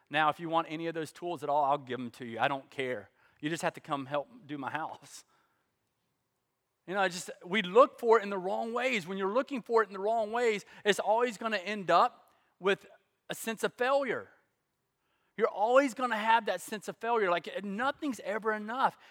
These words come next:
I wish we would just own up to it. We're tired of chasing rabbits. It's that whole story. I've mentioned it numerous times here preaching. You know, it's that whole thing of even if you end up winning the rat race, the problem is you're still a rat.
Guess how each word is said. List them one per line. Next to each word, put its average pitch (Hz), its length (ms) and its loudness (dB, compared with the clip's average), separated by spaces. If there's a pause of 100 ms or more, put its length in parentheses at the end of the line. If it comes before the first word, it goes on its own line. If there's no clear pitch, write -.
I 190 80 0
wish 269 300 -4
we 233 100 -10
would 202 140 -6
just 190 240 -12
own 214 240 -4
up 214 220 -4
to 185 240 -6
it. 104 120 -16 (2000)
We're 185 140 4 (240)
tired 226 580 -2
of 196 160 -8
chasing 202 600 -10
rabbits. 160 720 -4 (260)
It's 185 140 -6
that 196 120 4
whole 202 300 -4
story. 202 580 -4
I've 165 120 -10
mentioned 196 340 -10
it 160 80 -14
numerous 190 400 -8
times 196 420 -10
here 208 220 -4
preaching. 202 560 -12 (380)
You 170 100 -6
know, 180 220 0
it's 185 160 -2
that 180 160 0
whole 175 220 -4
thing 190 260 -10
of 156 120 -2
even 208 280 -10
if 185 160 -8
you 180 120 -8
end 190 360 -8
up 175 320 0
winning 180 300 -8
the 147 80 -4
rat 143 300 2
race, 196 280 -6
the - 100 -14
problem 180 400 -2
is 156 80 -12
you're 147 80 -10
still 165 240 -4
a 131 60 0
rat. 139 380 2